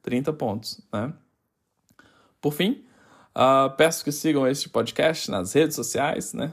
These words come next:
Postcast, que nem disse a Luísa. No Instagram, Coração Verde e Branco. Ah, e no Twitter, Cor Verde, Verde e Branco, né?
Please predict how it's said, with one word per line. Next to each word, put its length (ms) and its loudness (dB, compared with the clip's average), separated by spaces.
Postcast, 760 -4
que 140 -12
nem 160 -2
disse 300 -4
a 40 0
Luísa. 520 -2
No 100 0
Instagram, 500 2
Coração 580 0
Verde 340 0
e 40 -2
Branco. 500 -4
Ah, 180 6
e 60 0
no 100 -2
Twitter, 480 2
Cor 460 0
Verde, 360 0
Verde 340 2
e 20 0
Branco, 340 -6
né? 240 -4